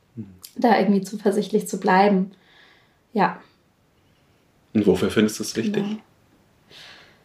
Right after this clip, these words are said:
Speaker 2: Mm, naja, ich glaube,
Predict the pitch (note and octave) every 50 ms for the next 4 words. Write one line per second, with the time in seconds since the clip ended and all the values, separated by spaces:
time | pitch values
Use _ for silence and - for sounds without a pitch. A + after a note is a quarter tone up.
0 | _ _ _ _ _ _ _ _ _ _ _ _ _ _ _ _ _ - A#3 G#3+
1 | G#3+ G#3+ G#3 G#3 G#3 G3+ G#3 G#3 G#3 G3+ G3+ G3 G3 - - _ _ _ _ _
2 | _ _ _ _ - - G#3+ G#3 G#3 G#3 G#3+ G#3+ A3 A3 G#3+ - - G#3 G#3 A3
3 | A#3+ A#3 A3 G#3+ G3+